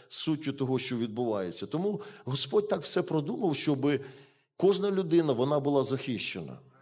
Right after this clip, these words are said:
І бачите, тут люди приходять і говорять, що він не при собі.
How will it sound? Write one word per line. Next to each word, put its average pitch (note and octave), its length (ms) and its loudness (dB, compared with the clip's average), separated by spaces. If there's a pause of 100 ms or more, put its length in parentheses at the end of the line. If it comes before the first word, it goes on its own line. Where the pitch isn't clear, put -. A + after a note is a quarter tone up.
(720)
І C3+ 80 0
бачите, F3 500 4
тут E3+ 300 0 (680)
люди D3+ 320 4
приходять F3+ 580 0 (880)
і C3+ 100 2
говорять, D3 360 2
що C#3+ 180 0
він C#3+ 200 2
не C#3 80 0
при C3+ 180 -4
собі. G#2+ 440 -2